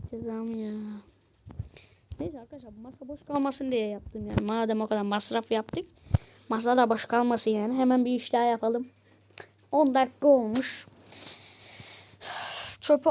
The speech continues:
at, çöpe at, çöpe at. Lanet olsun çöp. Kiri temizleyelim. Evet, bir tane daha kir var. Neredesin kir? Kir, çık ortaya.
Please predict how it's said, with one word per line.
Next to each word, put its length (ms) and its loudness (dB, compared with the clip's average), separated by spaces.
at, 240 0
çöpe 340 2
at, 300 2
çöpe 320 -6
at. 560 -2
Lanet 360 -4
olsun 220 -8
çöp. 240 -6
Kiri 280 -4
temizleyelim. 720 0
Evet, 400 -2
bir 80 -4
tane 240 0
daha 140 2
kir 220 -4
var. 280 -2
Neredesin 480 -4
kir? 360 0
Kir, 220 0
çık 380 -4
ortaya. 440 -8